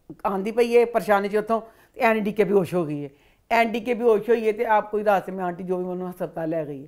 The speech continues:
ਅਬ ਇਹ ਹਸਪਤਾਲ ਗਏ ਤੇ ਡਾਕਟਰ ਨੇ ਫਿਰ ਬੇਇੱਜ਼ਤੀ ਕੀਤੀ ਕਿ ਤੁਸੀਂ ਛੋਟੀ ਉਮਰ ਦੇ ਬੱਚੇ, ਕੈਲਸ਼ੀਅਮ ਦੀ ਕਮੀ ਹੋ ਗਈ ਹੈ, ਇਹਦੀ ਹੱਡੀਆਂ 'ਚ ਫਲਾਨਾ ਯੇ ਵੋ। ਇੱਕ ਪਹਿਲੇ ਉਹ ਬੱਚੀ ਸੀ, ਉੱਤੋਂ ਉਹਨੇ ਬੱਚੀ ਪੈਦਾ ਕੀਤੀ ਤੇ ਬੜੀਆਂ ਪਠਣਾਈਆਂ ਆ ਗਈਆਂ।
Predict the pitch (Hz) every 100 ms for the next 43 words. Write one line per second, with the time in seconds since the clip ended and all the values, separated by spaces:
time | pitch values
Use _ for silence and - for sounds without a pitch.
0 | _ _ _ _ _ - 208 214 233 214
1 | 190 175 185 196 180 180 180 190 175 165
2 | - 190 175 180 185 175 170 175 - 160
3 | 170 185 180 185 - 175 165 175 175 170
4 | 170 170 185 - 180 175 175 170 165 170
5 | 170 180 156 160 170 180 175 165 170 175
6 | 175 180 175 180 180 175 170 180 - _
7 | _ - 214 202 202 196 190 180 175 185
8 | 170 202 202 180 180 175 175 180 175 175
9 | 165 170 196 185 143 175 208 220 208 -
10 | _ _ _ - 202 190 196 165 170 151
11 | 147